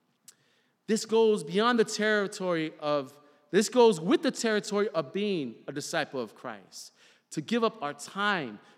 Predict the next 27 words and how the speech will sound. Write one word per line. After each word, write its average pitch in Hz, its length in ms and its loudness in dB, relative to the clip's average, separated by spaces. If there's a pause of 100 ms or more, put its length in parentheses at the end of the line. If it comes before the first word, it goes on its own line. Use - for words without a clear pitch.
(120)
treasures, 143 800 0
and 165 180 -2
talents. 165 960 -6 (880)
And 185 140 2
you 208 60 4
see, 220 500 0 (500)
I've 156 140 -6
said 285 160 4
this 262 140 -2
before, 220 260 0
when 190 160 0
Paul 269 340 -4
says 233 600 -4 (180)
it's 170 160 -4
better 226 400 6
to 208 240 -6
give 180 580 4 (300)
than 180 140 0
to 170 180 -2
receive, 127 720 -6 (720)
the 147 200 -14
idea 180 600 -2 (320)
of 139 100 -8
it 147 140 -4
being 143 220 -6
better 156 300 -6
to 156 200 -18